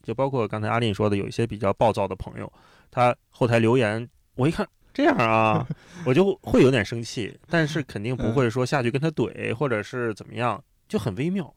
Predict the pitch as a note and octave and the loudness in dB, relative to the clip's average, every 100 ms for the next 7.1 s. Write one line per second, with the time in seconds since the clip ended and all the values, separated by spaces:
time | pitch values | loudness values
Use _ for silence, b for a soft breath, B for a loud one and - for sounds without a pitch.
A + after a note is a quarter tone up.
0 | _ - G#2 G2 C3+ C3+ - G3 A2 G2+ | _ -14 -12 -2 0 0 0 0 0 -6
1 | - _ b b b G#2 G2+ C#3 A#2 F3 | -10 _ b b b -8 -4 -2 0 2
2 | B2 A2+ G2 G#2+ F#2+ E2+ A2+ A#2 G#2 G#2+ | 2 0 0 -4 -4 -8 -4 -2 0 2
3 | G3+ D#3 G#2 C3+ E3+ C3 F#2+ G2+ - - | 4 2 0 -4 -4 -4 -6 -8 -12 -16
4 | _ - D#3 D3+ D#3 G#2+ G#2+ C3+ C#3 G2+ | _ -10 -6 -4 -2 -2 -4 -4 -6 -8
5 | G2+ G2 G#2 A2 G2+ A2+ G2+ - G#2+ G2+ | -12 -14 -8 -6 -4 -6 -10 -10 -8 -8
6 | G2 G#2+ G2+ - A2 A2+ A#2 A#2+ A#2+ A#2 | -8 -10 -12 -14 -14 -14 -12 -6 -2 -2
7 | A2 | -4